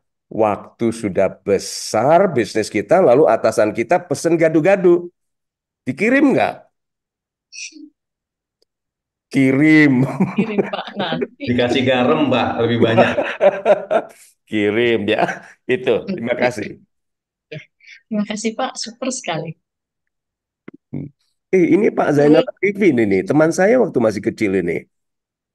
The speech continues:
Speaker 1: Saya dari Mergosono, Malang. Saya sebagai guru di sekolah, bagaimana caranya memarahi siswa, tapi memarahi yang mendidik, karena selama ini saya belum bisa mengendalikan diri. Nah,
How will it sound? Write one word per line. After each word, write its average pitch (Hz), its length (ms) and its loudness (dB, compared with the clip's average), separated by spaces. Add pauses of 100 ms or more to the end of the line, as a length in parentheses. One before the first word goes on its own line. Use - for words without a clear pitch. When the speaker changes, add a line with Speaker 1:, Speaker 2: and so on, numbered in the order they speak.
(200)
Speaker 1:
Saya 131 320 2
dari 110 240 2
Mergosono, 113 640 0
Malang. 117 640 2 (960)
Saya 104 320 0
sebagai 101 400 -2
guru 104 240 -2
di 104 80 -4
sekolah, 104 400 0
bagaimana 98 480 0
caranya 104 400 0
memarahi 101 800 0
siswa, 139 720 -2 (480)
tapi 104 320 0
memarahi 104 800 2
yang 110 80 0
mendidik, 110 800 -2
karena 98 240 0
selama 98 320 0
ini 104 160 0
saya 107 320 0
belum 95 240 -2
bisa 98 320 0
mengendalikan 95 800 -2
diri. 98 560 -2 (640)
Nah, 95 480 -2